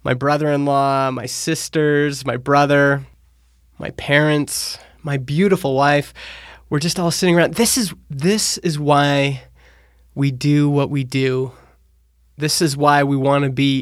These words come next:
independent makers, people who are earning an independent income from the things we create,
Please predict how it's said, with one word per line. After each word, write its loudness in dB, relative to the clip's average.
independent -2
makers, -2
people -6
who -4
are -2
earning 4
an 2
independent 0
income 0
from -4
the -6
things -4
we -4
create, 0